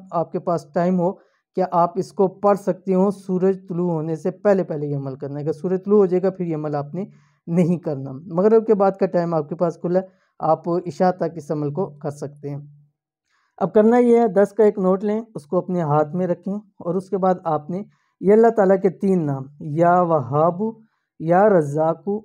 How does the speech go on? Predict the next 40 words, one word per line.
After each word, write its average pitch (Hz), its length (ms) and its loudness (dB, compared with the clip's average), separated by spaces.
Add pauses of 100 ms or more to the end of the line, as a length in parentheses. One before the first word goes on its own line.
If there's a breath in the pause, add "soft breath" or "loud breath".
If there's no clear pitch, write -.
(120)
یا 151 420 0
فتاح، 147 500 -8 (600)
سو 196 240 4
سو 208 240 0
مرتبہ 156 380 -8
ان 156 160 -8
کو 156 100 -8
پڑھنا 160 260 -8
ہے، 208 60 -12 (360 soft breath)
یعنی 185 280 0
الگ 175 280 2
الگ۔ 139 240 0
یا 160 200 2
وہاب، 175 460 0 (220)
اس 170 120 -10
کو - 140 -6
سو 175 200 0
مرتبہ 180 280 -2
پڑھیں 190 300 -2
گے، 196 80 -2 (380 soft breath)
اس 160 180 -6
دس 208 180 4
کے 202 120 2
نوٹ 185 220 2
پہ 190 60 -4
دم 175 240 0
کر 190 160 2
کے 185 140 -2
پھر 185 160 -2
آپ 160 200 0
نے 165 80 -6
اس 147 120 -8
کو 170 120 -8
مٹھی 156 280 -8
میں 175 140 -2 (240)
بند 151 200 -8
کر 143 160 -6
کے 143 140 -12
رکھنا 147 260 -18
ہے۔ 147 40 -20